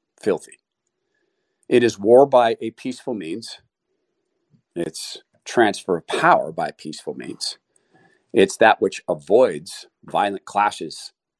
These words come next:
between societies in civil wars. It's, that's all good. And it's become filthy. It's become corrupt. And I had great hope for Speaker Johnson, and I think I still do, but I worry because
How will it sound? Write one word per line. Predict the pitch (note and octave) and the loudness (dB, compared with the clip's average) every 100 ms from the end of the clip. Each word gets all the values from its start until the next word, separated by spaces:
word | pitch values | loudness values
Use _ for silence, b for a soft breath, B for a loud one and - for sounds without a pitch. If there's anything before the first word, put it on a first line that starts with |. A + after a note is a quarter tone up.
| - | -14
between | G2 - G#2 | -10 -4 -4
societies | F2+ - - F2 F#2+ E2+ D2+ - | -6 -14 -6 -4 -2 -4 -8 -12
in | F#2 | -12
civil | F2 - G#2+ G#2 | -10 -6 -6 -6
wars. | C#2 C#2 F#2 | -10 -10 -10
It's, | B2+ - - | -10 -10 -10
that's | - - - _ - | -8 -8 -14 _ 0
all | G2+ C#3+ | 6 6
good. | B2+ D3 - _ _ _ _ _ _ _ _ _ _ - | 6 0 0 _ _ _ _ _ _ _ _ _ _ -12
And | A2 | -10
it's | A2+ | -8
become | - A#2 F#2+ | -8 -6 -6
filthy. | - D#3+ - - _ _ _ _ _ _ _ _ | 0 2 0 -8 _ _ _ _ _ _ _ _
It's | - - | -20 -18
become | - F#2 | -12 -12
corrupt. | - A#2+ G#2+ A#2+ - - _ _ _ _ _ _ B B B B B B B | -2 2 2 0 -16 -16 _ _ _ _ _ _ B B B B B B B
And | - | 4
I | F#3+ | 4
had | D#3+ | 6
great | G3+ A#3 | 6 6
hope | - G3 - | 6 4 4
for | A2+ | 0
Speaker | - - A#2 | 2 4 4
Johnson, | G#2+ G2+ A2 - C3+ | 4 6 6 4 4
and | A#2+ | 4
I | A#2 | 2
think | A#2 D3+ B2+ | -2 -4 0
I | A2 | -2
still | - C3+ A2+ | 0 0 0
do, | F#2 C3 G2+ F2+ A2+ _ _ _ _ _ _ - | -2 -4 -4 -4 -12 _ _ _ _ _ _ -6
but | A2+ | -4
I | |
worry | A2 D#3+ - - _ _ _ _ _ _ _ _ _ _ _ _ | 2 2 0 -6 _ _ _ _ _ _ _ _ _ _ _ _
because | A#2 C3+ B2 | -6 -2 -2